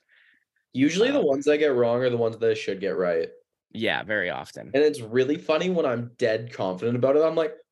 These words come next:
Speaker 1: "Oh, that's Antoine Vermette." And it's
Speaker 2: The,
Speaker 1: not
Speaker 2: it,
Speaker 1: at all.
Speaker 2: it was the Ryan Carter one for me because I
Speaker 1: Yeah.
Speaker 2: was, we were both so sure of it. And, like, I needed to check because I was like,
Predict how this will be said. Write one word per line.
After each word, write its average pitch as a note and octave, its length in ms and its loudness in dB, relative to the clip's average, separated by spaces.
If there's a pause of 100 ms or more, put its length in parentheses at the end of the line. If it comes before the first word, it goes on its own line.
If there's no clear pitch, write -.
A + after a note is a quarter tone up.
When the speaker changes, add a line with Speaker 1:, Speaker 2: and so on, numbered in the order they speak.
Speaker 1:
"Oh, C#4+ 380 2 (120)
that's A3 160 -2
Antoine A3+ 460 4
Vermette." G#3+ 540 0 (160)
And C#3 100 4
it's C#3+ 140 0
Speaker 2:
The, - 80 -8
Speaker 1:
not A#2 180 2
Speaker 2:
it, - 40 -2
Speaker 1:
at - 60 -8
all. - 240 -14 (220)
Speaker 2:
it E3 100 0
was E3 200 0
the E3 100 0
Ryan D#3 380 -2
Carter B2+ 420 -2
one A2 220 -6
for A2+ 160 -12
me G2+ 180 -6
because A2 240 -6
I - 180 2
Speaker 1:
Yeah. A2 120 2
Speaker 2:
was, - 340 -8
we D#3 140 0
were E3+ 120 0
both D#3 320 -2
so D3 340 -2
sure B2+ 320 0
of A#2 120 -2
it. G2 240 -4 (680)
And, C3+ 200 0
like, B2 340 -2
I B2+ 140 0
needed D3+ 300 0
to C3 100 -6
check A#2+ 420 -2
because A#2 200 -6
I A#2+ 40 -2
was A#2 180 -4
like, A#2 220 -4